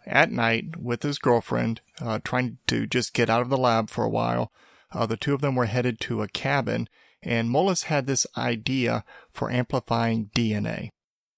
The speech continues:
As the story goes, he was high as a kite that day.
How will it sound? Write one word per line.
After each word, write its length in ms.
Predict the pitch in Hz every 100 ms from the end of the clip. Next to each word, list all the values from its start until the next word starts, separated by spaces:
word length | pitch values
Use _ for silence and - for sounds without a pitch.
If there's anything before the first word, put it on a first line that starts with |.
| _ _ _ -
As 160 | 131
the 60 | 139
story 300 | - 170 156
goes, 280 | 147 143 -
he 80 |
was 160 | 135 120
high 260 | - 147 151
as 120 | 156
a 60 |
kite 300 | 143 127 120
that 200 | 120 120
day. 300 | - 117 117